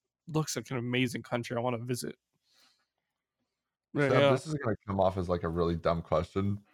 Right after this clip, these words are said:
Speaker 2: I
Speaker 1: No.
Speaker 2: probably shouldn't ask this on a podcast 'cause
Speaker 1: <laughs>
Speaker 2: I'll get destroyed for it.
Speaker 1: What's up?
Speaker 2: But I think I've watched anime before. I used to watch, like, Pokemon. Is that anime?
Speaker 1: Um,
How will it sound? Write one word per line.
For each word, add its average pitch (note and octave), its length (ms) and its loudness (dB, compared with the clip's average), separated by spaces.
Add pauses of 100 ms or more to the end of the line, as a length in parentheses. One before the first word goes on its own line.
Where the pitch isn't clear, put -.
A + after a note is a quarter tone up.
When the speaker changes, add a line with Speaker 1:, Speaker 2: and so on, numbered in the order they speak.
Speaker 2:
I - 100 6
Speaker 1:
No. - 60 4
Speaker 2:
probably G#2 280 4
shouldn't G#2+ 280 2
ask F#2 200 4
this - 140 -6
on F2+ 80 2
a F2 80 0
podcast - 640 4
'cause E2+ 160 0
Speaker 1:
<laughs> - 280 -6
Speaker 2:
I'll F#2+ 100 2
get G#2+ 160 0
destroyed G2 420 2
for B2 220 4
it. - 80 -4 (320)
Speaker 1:
What's D#3 240 4
up? C#3+ 60 4
Speaker 2:
But C3+ 180 6 (1040)
I B2 140 8
think D#3 260 0
I've C#3 160 6
watched G#2+ 320 4
anime F2+ 340 0
before. D#2 320 0
I D#2+ 40 4
used A2 200 0
to C3+ 60 4
watch, B2 240 4
like, - 140 -2
Pokemon. A2+ 680 0
Is G2 100 -2
that A#2 220 6
anime? A#2 480 -2 (520)
Speaker 1:
Um, A3 720 0